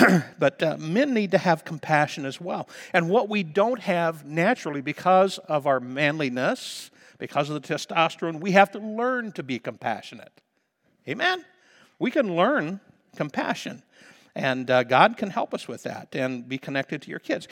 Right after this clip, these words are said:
And number four is really important. We've already touched on that. Value the mother of your children. Show respect to her.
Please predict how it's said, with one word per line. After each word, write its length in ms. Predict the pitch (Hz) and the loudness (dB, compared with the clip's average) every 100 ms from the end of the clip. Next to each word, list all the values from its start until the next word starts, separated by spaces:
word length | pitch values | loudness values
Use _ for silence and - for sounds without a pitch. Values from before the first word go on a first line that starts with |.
| - - | -6 2
And 140 | 220 | 4
number 180 | 285 240 | 6 4
four 540 | - 156 226 214 - - | 2 6 6 6 2 -10
is 460 | 95 170 190 202 190 | -10 -6 -2 -2 -2
really 360 | 233 269 233 | -4 -2 0
important. 280 | 190 233 196 | 2 0 0
We've 120 | 170 | 0
already 140 | 202 165 | -2 -2
touched 260 | - 220 | -4 -6
on 100 | 165 | -4
that. 140 | 135 - | -4 -4
Value 880 | 143 131 180 220 240 208 196 185 - | -4 2 6 6 4 0 -2 -2 -6
the 280 | 156 147 135 | -20 -10 -8
mother 400 | 127 160 180 165 | -2 0 0 -2
of 100 | 135 | -6
your 100 | 139 | -8
children. 580 | - - 143 135 117 - _ _ _ _ _ _ _ - - | -8 -6 -8 -8 -16 -16 _ _ _ _ _ _ _ -16 -12
Show 280 | - - 226 | -6 0 2
respect 540 | 240 226 - 233 233 - | 2 -2 -2 -2 -2 -4
to 80 | - | -6
her. 320 | 113 - | -8 -10